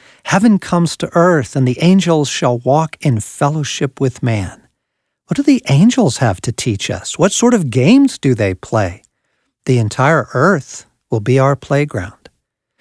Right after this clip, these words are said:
This is why you don't need a bucket list. It's all yours, and you can never lose it.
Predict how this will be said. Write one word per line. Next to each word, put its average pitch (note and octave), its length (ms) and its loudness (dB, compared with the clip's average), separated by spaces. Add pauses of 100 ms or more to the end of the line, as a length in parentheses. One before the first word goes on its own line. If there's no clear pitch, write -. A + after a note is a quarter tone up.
(220)
This F#3+ 160 2
is B3 160 -2
why B2 140 2
you D3+ 180 2
don't C3 380 -4
need G2 200 -2
a C3 80 -2
bucket - 400 -4
list. - 380 -10 (340)
It's - 220 0
all A#3+ 240 4
yours, A#3+ 560 -2 (300)
and A#2+ 160 2
you C#3 100 0
can C#3 220 2
never C#3 260 2
lose C#3+ 300 0
it. G2+ 160 -4